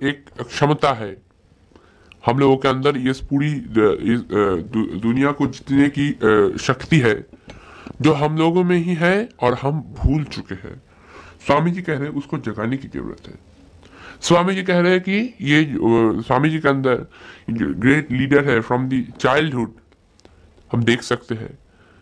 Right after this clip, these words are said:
जो बचपन के, अ, खेल खेलते थे स्वामी जी, वहां पर भी हम ये बहुत बार देख चुके हैं।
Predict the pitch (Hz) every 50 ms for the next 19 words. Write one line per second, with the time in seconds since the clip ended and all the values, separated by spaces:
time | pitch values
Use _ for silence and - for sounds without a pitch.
0 | _ _ _ - 107 110 113 117 123 123 123 - - 139 139 139 135 131 135 -
1 | - - - 113 113 113 113 110 - - - - - - 139 131 135 139 135 -
2 | 139 127 127 131 131 131 123 120 - - 127 117 117 117 113 110 - - - -
3 | _ - - - - _ _ 110 127 135 139 135 143 135 131 135 123 123 127 127
4 | 123 - - 92 110 113 - 104 101 123 123 123 117 104 98 87 95 104 107 -
5 | - - - - - 101 107 - 156